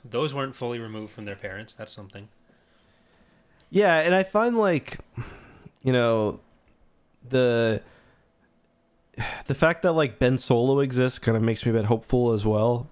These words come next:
Speaker 2: because it's like, yeah, he did turn evil. Let's not mention that, but, like, you know, all the other stuff we've read about Luke, and I'm hoping we get more of this in the, this, the novel, you know, everyone's happy. There's a little kid Jedi running around. No one's saying, "Hey, Leia, you probably shouldn't have done that."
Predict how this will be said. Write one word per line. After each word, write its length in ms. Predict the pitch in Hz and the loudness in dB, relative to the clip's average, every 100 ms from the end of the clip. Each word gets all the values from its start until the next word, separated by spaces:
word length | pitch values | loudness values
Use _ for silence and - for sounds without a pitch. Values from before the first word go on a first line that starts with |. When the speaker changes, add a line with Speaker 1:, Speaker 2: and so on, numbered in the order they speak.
| _ | _
Speaker 2:
because 300 | - - 113 | -10 -2 0
it's 140 | 101 - | 0 -4
like, 100 | - | -4
yeah, 200 | 113 104 | -2 0
he 160 | 104 123 | 0 2
did 200 | 120 - | 2 2
turn 180 | 117 110 | 0 2
evil. 360 | 107 117 120 | 0 0 0
Let's 140 | 107 123 | 0 0
not 120 | 107 | 0
mention 260 | 110 104 | 0 0
that, 220 | 110 107 - | 0 0 0
but, 140 | 107 | 0
like, 320 | 113 107 101 - - - - - - | 2 0 -4 -12 -18 -20 -20 -20 -8
you 80 | - | 0
know, 300 | 117 110 104 - - _ - | 2 2 -2 -8 -20 _ 0
all 200 | 143 160 | 2 4
the 100 | 151 | 4
other 140 | 143 | 2
stuff 180 | 143 135 | 2 0
we've 140 | 131 113 | 0 2
read 120 | 117 | 2
about 180 | 117 113 | 2 2
Luke, 300 | 113 113 123 | 0 0 0
and 60 | 113 | 0
I'm 80 | |
hoping 280 | 104 127 135 | 2 0 2
we 80 | 120 | 0
get 140 | 117 | 0
more 160 | 117 117 | 2 0
of 80 | 110 | 2
this 180 | 110 - | 0 0
in 160 | 110 | 0
the, 420 | 107 107 107 107 - | 2 0 0 -2 -4
this, 240 | - 113 - | -2 -2 -2
the 180 | 131 113 | -2 0
novel, 480 | 113 120 113 101 - - - _ _ | 2 2 0 -4 -6 -18 -20 _ _
you 100 | 117 | -2
know, 280 | 107 110 120 - - _ - | 0 0 -2 -4 -14 _ -4
everyone's 380 | 104 123 156 147 | -2 2 0 2
happy. 320 | 143 156 131 | 2 2 0
There's 220 | 120 120 | 2 2
a 40 | |
little 220 | 120 123 131 | 2 2 0
kid 300 | - 139 117 | 0 0 2
Jedi 320 | 127 135 120 | 2 4 2
running 220 | 113 113 | 2 0
around. 260 | 107 104 107 | 0 0 2
No 120 | 107 | 2
one's 200 | 123 131 | 0 0
saying, 280 | 131 131 123 | 0 2 2
"Hey, 120 | 135 | 0
Leia, 340 | 131 143 120 | 2 2 2
you 80 | 113 | 0
probably 280 | 107 127 123 | 0 0 0
shouldn't 160 | - 127 | 0 0
have 80 | |
done 180 | 123 135 | 2 2
that." 300 | 113 107 110 | 2 0 -2